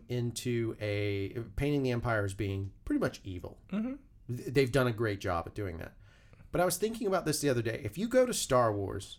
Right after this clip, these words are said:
Speaker 1: and I, and it's an honest question. I'm, I don't, I'm not skewing the question. It's an
Speaker 2: Gotcha.
Speaker 1: honest question. Aside from anything that happens before they blow up Alderaan,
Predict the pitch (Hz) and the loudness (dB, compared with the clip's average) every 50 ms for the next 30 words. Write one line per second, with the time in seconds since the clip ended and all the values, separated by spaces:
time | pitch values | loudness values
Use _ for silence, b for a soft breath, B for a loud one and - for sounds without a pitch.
0 | - - 147 156 - - 151 147 - 143 - - 147 151 - 147 156 160 151 - | -4 -2 0 0 0 0 0 0 0 0 0 0 0 2 2 4 4 2 2 -2
1 | - - 117 110 - - - 101 101 101 107 117 120 - 110 110 104 123 120 127 | -2 -2 -2 -2 -2 -6 -6 -6 -4 -2 -4 -4 -2 -2 -4 0 0 0 0 0
2 | - - b b b b b b b b b b b b b b - 117 123 117 | -4 -10 b b b b b b b b b b b b b b -2 0 0 2
3 | - - - - - 156 147 147 131 117 107 101 - 104 98 92 - - 107 98 | 2 2 2 4 6 8 8 8 6 4 0 -2 -2 -4 -4 -4 -6 -6 -6 -6
4 | - - 220 202 - - 120 117 - - - - b b b b b b b b | 0 6 8 8 8 8 6 2 -2 -6 -10 -14 b b b b b b b b
5 | - - - - - - 123 - - - - 156 143 151 175 214 226 214 - - | -20 -20 -20 -16 -8 -4 -2 0 2 4 4 6 8 8 8 6 4 2 -2 0
6 | - 165 151 147 143 143 143 147 147 147 - - - - - - - - - - | 4 6 6 8 8 6 4 2 -2 -4 -8 -16 -20 -20 -20 -20 -20 -20 -20 -8
7 | - - 160 190 233 226 269 254 247 233 208 160 160 156 147 156 156 - - 131 | 0 2 4 4 4 4 4 2 4 2 2 4 4 4 4 4 0 0 0 -2
8 | - - 139 135 131 139 131 120 123 123 120 113 107 107 104 - 90 - - - | 0 4 4 4 6 4 4 6 6 6 6 6 6 4 4 2 0 -4 -4 -6